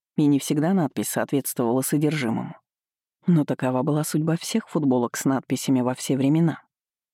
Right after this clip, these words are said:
И никто не обращал на это особенного внимания. После долгих дискуссий вампирам выделили старинный полуразвалившийся замок в пригороде. Замок был основан шведами в конце тринадцатого века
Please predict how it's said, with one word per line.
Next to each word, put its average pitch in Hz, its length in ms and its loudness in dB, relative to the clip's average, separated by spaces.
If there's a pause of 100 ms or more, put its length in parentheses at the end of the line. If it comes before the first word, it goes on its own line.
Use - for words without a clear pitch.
(280)
И 175 100 0
никто 202 260 2
не 240 100 6
обращал 151 460 0
на 127 100 0
это 127 160 -4
особенного 127 500 0
внимания. 123 580 -2 (600)
После 214 280 0
долгих 226 360 4
дискуссий 185 540 0
вампирам 185 540 2
выделили 185 460 2
старинный 196 600 2
полуразвалившийся 143 960 0
замок 180 400 2
в - 100 -16
пригороде. 120 540 -2 (580)
Замок 151 400 0
был 165 160 0
основан 160 480 0
шведами 170 540 2
в - 80 -8
конце 135 460 -2
тринадцатого 131 760 -2
века 117 360 -4